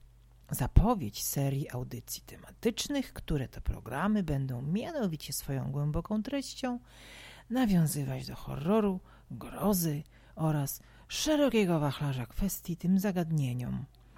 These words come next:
pokrewnych. A treść głęboka będzie niczym studnia, z której wylazła Sadako.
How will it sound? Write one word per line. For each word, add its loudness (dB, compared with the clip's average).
pokrewnych. -6
A -4
treść -2
głęboka 4
będzie 4
niczym 2
studnia, -6
z -10
której 2
wylazła 0
Sadako. -4